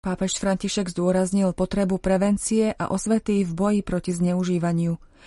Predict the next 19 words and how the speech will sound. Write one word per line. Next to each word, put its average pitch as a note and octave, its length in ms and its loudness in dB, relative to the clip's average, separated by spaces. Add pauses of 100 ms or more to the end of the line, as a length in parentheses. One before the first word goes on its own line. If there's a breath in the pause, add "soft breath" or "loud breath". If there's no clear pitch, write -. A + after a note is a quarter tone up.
(220 loud breath)
Vyjadril A3+ 480 6
podporu G#3 480 0
iniciatíve G#3 800 2
Memorare, F#3 720 2 (320 loud breath)
ktorá F#3+ 320 2
má F3 160 2
za F#3 160 2
cieľ F3 320 -2
posilniť F#3+ 640 -2
existujúce G#3 800 0
úsilie F#3+ 640 0
o F3+ 160 0
ochranu F3 400 -2
detí G3+ 480 -2
a F3+ 160 -2
zraniteľných F3+ 800 0
osôb F#3+ 400 -2
v - 80 -14
cirkvi. F#3+ 460 -2